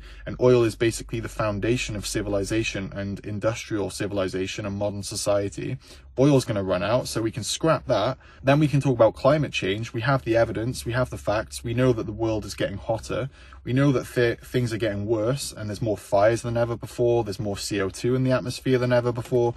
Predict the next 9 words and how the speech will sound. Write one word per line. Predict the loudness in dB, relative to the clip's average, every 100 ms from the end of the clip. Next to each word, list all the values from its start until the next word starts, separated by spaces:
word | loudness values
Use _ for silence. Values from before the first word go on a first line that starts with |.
| -4
And | 2 4 4 2
people | -2 -2 2
are | 0
still, | 0 2 4 6 6
like, | 6 6 0 _ _
hopeful. | -16 0 2 2 0 -8 -6 -4
They're | -6
planning | -4 -4 -2 -4
to, | -4 -2 -2 -4